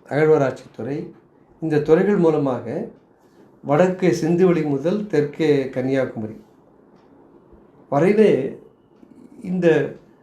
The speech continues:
ஆய்வுத்துறை விரிந்து, விரிந்து, விரிந்து இந்தியாவினுடைய பழமை உலகுக்கு பறைசாற்றியது. இன்னும் ஒரு மிகப்பெரிய பழமை, சிந்துவெளி நாகரிகத்தை காட்டிலும் பல மடங்கு பழமை வாய்ந்த ஒரு பெரிய வரலாற்று ஆவணம் தூங்கி கொண்டிருக்கிறது இந்து மகா சமுத்திரத்திலே.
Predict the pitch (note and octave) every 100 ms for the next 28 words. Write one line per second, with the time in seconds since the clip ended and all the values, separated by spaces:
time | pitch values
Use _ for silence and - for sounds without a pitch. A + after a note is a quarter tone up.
0 | _ _ C#3+ F#3+ G#3 - D3+ C3 D3+ E3+
1 | F#3+ F3 C#3+ E3 F#3 E3+ D3 D#3+ F3 F3
2 | G3+ F#3 D3 E3 F#3+ F3+ E3 D3+ E3 E3+
3 | D3+ C3 D#3 E3+ F#3+ B2+ D3 D#3 D3+ F3+
4 | F3 A#2 A#2 - G#2 - - - - _
5 | - _ - _ _ - D3 G3+ G3+ D#3+
6 | A#2+ D3+ D3+ E3+ F3 G#3+ - F#3 F#3 F#3
7 | E3+ C#3+ D3+ E3+ F3+ F3+ E3+ F3 - F3+
8 | F3 F#3 F#3 G#3+ G#3+ A3 G#3+ D#3 D3 D#3
9 | F#3 G3+ A3 F3+ F3 E3+ D#3 D#3 D#3 D3+
10 | C3 B2+ - - - - _ - D#3 D3+
11 | C3+ B2 D3 D#3 F#3+ D#3 C#3+ D#3 D3 -
12 | D3 C3 C#3 D3+ D3 B2 D#3+ F3 E3+ D3
13 | B2+ A#2+ - A#2 A2 C3 D#3 B2+ B2+ C3
14 | A#2 A#2 A2 A2 G#2+ G#2+ G#2+ A#2+ A2 C3